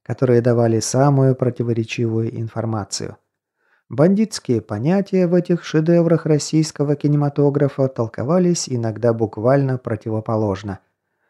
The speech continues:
В одном сериале, например, шестерка главаря, который ему жрать готовит и вещи стирает,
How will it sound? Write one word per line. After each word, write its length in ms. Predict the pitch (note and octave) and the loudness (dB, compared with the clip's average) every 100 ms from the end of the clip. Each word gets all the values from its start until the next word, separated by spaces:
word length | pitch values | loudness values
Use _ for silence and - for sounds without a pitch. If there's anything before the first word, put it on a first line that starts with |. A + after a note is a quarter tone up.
| _ _ - | _ _ 0
В 100 | B2 | 2
одном 320 | C3 C#3+ C#3 | 4 2 2
сериале, 480 | - C3+ C#3+ E3+ B2+ | 2 2 4 2 0
например, 540 | A2 - A2 G#2+ F#2+ - | -2 -6 -6 -4 -6 -12
шестерка 640 | - - G#2+ - A#2 G#2+ A2 | -12 -10 -8 0 0 2 -2
главаря, 460 | A2 A2 A2+ D3 C#3 | 0 -2 0 -2 -2
который 380 | A#2+ C#3 C3+ | -4 0 2
ему 280 | B2 B2 B2 | 2 2 0
жрать 340 | A#2+ C3 B2 A#2 | 0 0 0 0
готовит 480 | A#2+ - C3 A#2+ | -2 2 0 2
и 80 | B2 | 0
вещи 320 | A#2 A2 - | 0 -2 -4
стирает, 560 | A#2 - C3+ D3+ D3+ C#3+ | -6 -2 0 0 0 -2